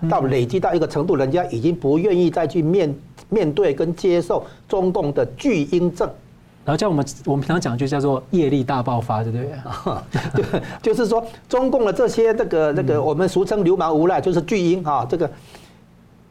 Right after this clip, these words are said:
Speaker 2: 人家已经不接受了嘛。
Speaker 1: 嗯。
Speaker 2: 所以呢，你现在最，你现在要怎么样说？因为解封就可以恢复经济复-，这个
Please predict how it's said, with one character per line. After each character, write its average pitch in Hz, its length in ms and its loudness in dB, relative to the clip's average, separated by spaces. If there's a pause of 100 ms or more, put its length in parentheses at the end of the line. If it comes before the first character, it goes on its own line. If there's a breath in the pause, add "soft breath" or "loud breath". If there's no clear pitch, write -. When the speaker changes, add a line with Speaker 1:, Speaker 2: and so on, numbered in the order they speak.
(120)
Speaker 2:
人 160 100 -2
家 277 100 0
已 - 60 0
经 226 120 -2
不 262 100 -2
接 269 180 0
受 262 160 2
了 139 80 0
嘛。 - 100 -12
Speaker 1:
嗯。 147 360 -2
Speaker 2:
所 262 160 0
以 240 40 2
呢， 208 120 2
你 156 160 2
现 247 160 0
在 240 120 2
最， - 200 -2 (160)
你 175 140 0
现 247 140 2
在 240 120 2
要 226 100 2
怎 147 120 -2
么 156 100 0
样 202 120 2
说？ 220 140 -2
因 220 120 0
为 220 80 2
解 117 220 0
封 180 140 0
就 190 120 2
可 185 100 0
以 160 60 4
恢 139 180 2
复 170 120 2
经 156 200 -2
济 151 120 0
复-， 139 260 0
这 165 100 -2
个 135 180 0